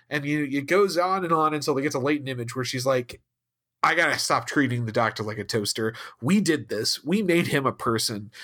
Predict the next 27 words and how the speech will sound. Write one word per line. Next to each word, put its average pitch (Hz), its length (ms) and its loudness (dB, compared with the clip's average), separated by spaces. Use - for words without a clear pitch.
We 175 160 2
have 185 260 2
to 170 80 2
let 151 220 4
him 131 200 0
be 127 200 2
a 117 60 4
person, 117 420 0
or 107 80 0
what 123 160 4
the 110 80 -4
fuck - 300 0
are 123 60 4
we 117 140 2
even 104 320 -2
doing?" 98 460 -6
Right? 117 320 0
Like, 113 420 0
we 147 220 4
are 117 100 4
total 190 380 4
hypocrites 135 600 0
if - 100 -12
we 127 120 2
don't 123 320 0
own 131 220 2
up 117 220 -2